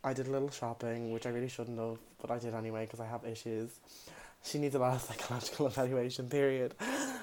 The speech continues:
But the little TikTok reference, oh my God, I need to stop 'cause people aren't gonna get some of these TikTok references, but I'll get them, and I'm like, "That's so funny."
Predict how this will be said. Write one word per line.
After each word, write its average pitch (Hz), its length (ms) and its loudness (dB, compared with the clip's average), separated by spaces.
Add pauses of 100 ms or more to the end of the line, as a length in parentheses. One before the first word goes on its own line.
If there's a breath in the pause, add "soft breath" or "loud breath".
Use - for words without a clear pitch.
(160 loud breath)
But 165 340 10 (200)
the 151 80 6
little 156 180 8
TikTok 147 380 4
reference, 120 340 0
oh 139 140 4
my 139 120 0
God, 139 100 2
I 120 60 0
need 139 140 0
to - 60 0
stop - 180 2
'cause 117 100 -4
people 131 200 0
aren't 151 140 -2
gonna 135 140 -2
get 117 180 0
some 120 100 -4
of 117 60 -2
these 117 160 2
TikTok 117 360 -4
references, 110 460 -4
but - 200 -6
I'll 110 200 2
get 120 200 -2
them, 135 140 0
and 120 100 -2
I'm 120 120 -2
like, 127 200 -2
"That's 131 300 4
so 117 260 6
funny." 110 400 -2